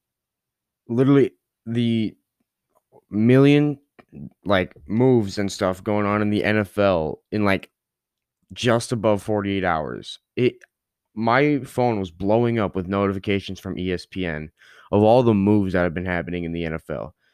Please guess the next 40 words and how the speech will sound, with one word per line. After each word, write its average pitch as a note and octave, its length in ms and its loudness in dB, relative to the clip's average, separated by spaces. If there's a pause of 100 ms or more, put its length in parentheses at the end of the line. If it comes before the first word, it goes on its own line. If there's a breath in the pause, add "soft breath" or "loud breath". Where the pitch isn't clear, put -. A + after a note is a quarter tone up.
(120)
And G#2+ 100 -4
I'm A2+ 100 0
looking B2+ 240 -2
at A#2+ 200 2
the G#2 180 2
N G#2 120 4
F G#2+ 100 -2
L's G2+ 160 0
Instagram F#2 400 -2
right D#2+ 160 -6
now D#2+ 180 -2
when F2 220 -2
they F2 100 0
post, F#2+ 340 -2
like, F2+ 200 2
when E2+ 100 2
a D#2+ 60 -2
player F2+ 320 2
goes F2+ 260 2
somewhere, F2+ 300 0
a D#2+ 40 0
player F2+ 240 -2
resigns, F2 520 -4 (300)
the G#2 80 2
list C#3 340 2
goes G2 200 4
on G2 240 2
and F2+ 140 2
on. G#2 180 0 (1400 soft breath)
Uh, G#2 460 6
let's B2 180 0
just - 220 -8
get A2 140 2
right G2 200 2
into G#2 300 -2
it. - 240 -10
Uh, F#2+ 340 6
first B2+ 460 2
off, F#2 420 2 (140)
uh, F#2+ 340 2